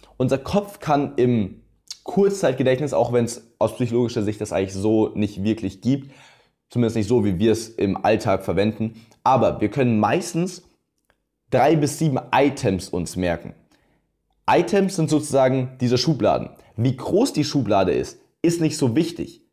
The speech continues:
Das ist das Krasse an unserem Kopf. Deswegen auch unbedingt diese mentale Struktur am Anfang.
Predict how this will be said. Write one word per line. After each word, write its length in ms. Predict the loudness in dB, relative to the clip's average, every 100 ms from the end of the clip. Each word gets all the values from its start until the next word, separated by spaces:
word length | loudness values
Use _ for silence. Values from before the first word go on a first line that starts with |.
| -4
Das 240 | -2 -2
ist 100 | -2
das 160 | -4 -2
Krasse 300 | -2 0 0
an 60 |
unserem 280 | -2 0 -2
Kopf. 240 | -2 -4 -4 -12 -4
Deswegen 340 | -2 0 0
auch 140 | 0 2
unbedingt 360 | 2 2 0 -4
diese 160 | -2
mentale 480 | 0 0 -2 0 0
Struktur 400 | -2 -8 -2 0
am 100 | 2
Anfang. 420 | 0 -2 -8 -10